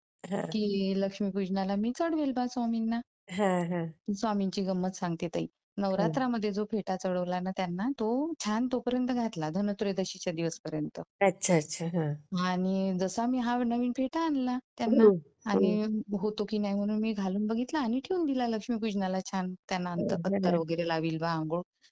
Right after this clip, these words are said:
Speaker 1: हं.
Speaker 2: अभिषेक करील आणि घालील.
Speaker 1: हां.
Speaker 2: तर इतके मटके आहे स्वामी, की तो फेटा ना ताई एक एक मिनिटांनीच पडायचा, आपोआप पडून जायचा. जो
Speaker 1: अगो
Speaker 2: आधीच
Speaker 1: बाई! हां, हां.
Speaker 2: नवरात्रामध्ये घातलेला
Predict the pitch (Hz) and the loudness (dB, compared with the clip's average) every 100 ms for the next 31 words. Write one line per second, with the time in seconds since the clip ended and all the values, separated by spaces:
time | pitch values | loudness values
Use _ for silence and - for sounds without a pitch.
0 | _ 185 185 180 165 180 170 175 185 233 | _ -2 0 2 0 -2 -4 -2 -2 0
1 | 320 311 277 - _ _ _ - 202 180 | 0 0 -4 -8 _ _ _ 2 4 4
2 | 175 233 220 - 208 - 247 233 220 - | 2 -4 -4 -4 -6 -2 -2 -2 -4 -2
3 | 220 220 233 220 226 269 247 233 214 208 | -2 0 0 0 0 0 -2 -2 -2 -2
4 | 196 - 185 196 190 185 180 185 202 214 | -4 -2 0 0 0 0 0 0 -2 -2
5 | 247 214 196 202 202 233 - 170 151 - | -4 0 0 0 0 -2 -2 0 0 -2
6 | 156 _ 196 196 240 - 190 165 151 156 | -8 _ -4 -2 -6 -2 -2 0 0 -4
7 | - 214 _ 196 214 233 - 233 214 190 | -8 -16 _ -2 4 4 8 8 10 8
8 | 170 170 196 190 180 214 208 208 202 208 | 8 2 4 6 6 4 2 0 -2 0
9 | 202 202 196 190 180 - 190 185 | 0 0 0 -2 -4 -2 -2 0